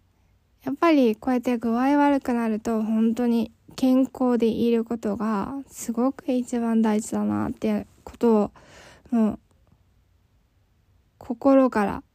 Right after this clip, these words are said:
理解しました。うん。なので、あの、私は風邪なんかひかない、具合悪くならないなんていう風におごることなく、まあ、ちゃんとした生活っ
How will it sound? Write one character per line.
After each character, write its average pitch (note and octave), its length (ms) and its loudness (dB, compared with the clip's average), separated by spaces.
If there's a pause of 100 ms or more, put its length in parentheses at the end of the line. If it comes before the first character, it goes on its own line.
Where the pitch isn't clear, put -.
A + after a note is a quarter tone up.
(160)
理 A#3 160 4
解 G#3 300 -2
し - 160 -6
ま F#3+ 160 -4
し - 100 -8
た。 - 180 -12 (840)
う A#3 40 -2
ん。 G#3 220 -2 (760)
な B3 120 2
の A3 140 2
で、 A#3 300 -2 (420)
あ A3+ 180 -2
の、 G#3 240 0
私 G#3+ 380 -4
は A#3+ 260 -4 (500)
風 B3+ 260 -2
邪 C4+ 140 0
な C4+ 60 0
ん B3+ 60 -4
か G#3 80 -6
ひ G3+ 80 -12
か C#4+ 160 -2
な D#4 100 4
い、 D4 80 0
具 C#4 180 -8
合 C4 220 0
悪 C#4+ 200 2
く A#3+ 100 -6
な A#3+ 100 -2
ら C4 120 -2
な D#4+ 120 0
い C#4+ 140 -2 (180)
な A#3+ 180 0
ん A3+ 100 2
て A3+ 120 -4
い A#3+ 60 -2
う G#3+ 40 -10
風 B3+ 300 0
に B3+ 460 0
お A#3 100 0
ご A3+ 160 0
る A3 120 0
こ A#3 160 -6
と A3+ 120 -4
な G#3 200 -4
く、 F4+ 280 -2 (1120)
ま A3+ 100 0
あ、 A3 40 0
ち A3 120 -8
ゃ B3 80 -2
ん A3+ 80 0
と A3 160 -2
し G#3+ 100 -8
た A3 320 -6 (200)
生 A3 380 -2
活 G#3+ 400 -10
っ G#3+ 60 -8